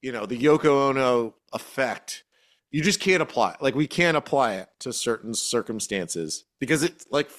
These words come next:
like, look what happened. Sh-, they won the Super Bowl. Um, the, um, even the amount of attention that was added on to them because of her, and that is legitimate. The team still won a, won a Super Bowl against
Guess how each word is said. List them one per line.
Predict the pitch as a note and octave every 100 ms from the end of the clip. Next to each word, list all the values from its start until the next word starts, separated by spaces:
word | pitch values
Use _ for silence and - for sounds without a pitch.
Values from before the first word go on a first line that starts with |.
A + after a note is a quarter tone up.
| _
like, | - C#3+ A#2
look | C#3
what | D#3+
happened. | A3 C#4 G2 - _ _ _ _
Sh-, | - - - _
they | - D#3
won | G#3+ B3
the | B3+
Super | - C4 B3+
Bowl. | C#3 G#2+ C2+ _ -
Um, | E3 - D3+
the, | D#3+
um, | D3+ F3+
even | A3 A#3+
the | A#3
amount | G#3+ G3 F#3+
of |
attention | E3 E3+ E3 D#3+
that | C#3+
was | A#2+ -
added | A#2 D3 D#3+
on | C3 B2+ C#3
to | D3
them | D3 D3+ E3 E3+ _ _ _ _ _ _ _ -
because | C#3+ C#3+ B2
of | C3+
her, | - C3 D#3 G#3+ _
and | B2 B2 -
that | A#2+ B2+
is | C#3
legitimate. | B2+ B2 C#3 C#3 F3 F#3 _ _ _ _ _ _ _ _ -
The |
team | B2 D#3
still | C#3+ - D3
won | C3 B2+
a, | B2 -
won | B2+ B2+
a | A#2+
Super | C3+ A#2+
Bowl | G#2 G#2
against | G2+ G#2+ G2 -